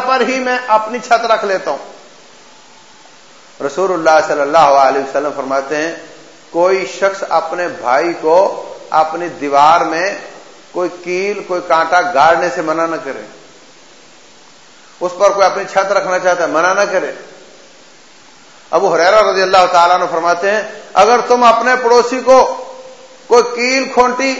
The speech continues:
تمہاری دیوار میں وہ گاڑنا چاہتا ہے، منع کرو گے، تو میں وہ کیل اور کھونٹی تمہارے کندھوں میں نصب کر دوں گا اگر تم باز نہ آئے۔ رسول اللہ صلی اللہ علیہ وسلم نے فرمایا، منع نہ کرو، اور تم منع کرو گے تو میں پھر یہ تمہارے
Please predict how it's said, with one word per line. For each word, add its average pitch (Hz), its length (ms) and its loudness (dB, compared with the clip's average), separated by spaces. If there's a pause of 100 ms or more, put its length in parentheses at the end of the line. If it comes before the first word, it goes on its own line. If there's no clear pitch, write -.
(480)
تمہاری 214 340 4
دیوار 240 360 6
میں 254 140 0
وہ 254 200 4
گاڑنا 247 320 4
چاہتا 254 440 4
ہے، 247 80 4
منع 226 340 4
کرو 330 320 6
گے، 320 100 4 (300)
تو 247 100 4
میں 254 260 2
وہ 302 320 4
کیل 311 280 2
اور 302 200 8
کھونٹی 277 280 2
تمہارے 254 460 4 (180)
کندھوں 359 320 4
میں 294 140 4 (220)
نصب 240 320 2
کر 208 120 4
دوں 202 200 -4
گا 190 220 4 (180)
اگر 196 160 2
تم 196 200 -4
باز 165 280 6
نہ 170 120 0
آئے۔ 156 200 4 (640)
رسول 247 260 2
اللہ 247 160 2 (140)
صلی 196 140 2
اللہ 190 140 0
علیہ 180 200 2
وسلم 180 240 -4
نے 170 120 -6
فرمایا، 160 400 2 (240)
منع 254 280 4
نہ 294 180 4
کرو، 269 280 6 (180)
اور 190 120 4
تم 190 200 -4
منع 254 280 2
کرو 254 180 4
گے 269 140 2
تو 254 100 -4
میں 226 140 -2
پھر 170 120 -4
یہ 214 160 0
تمہارے 160 240 0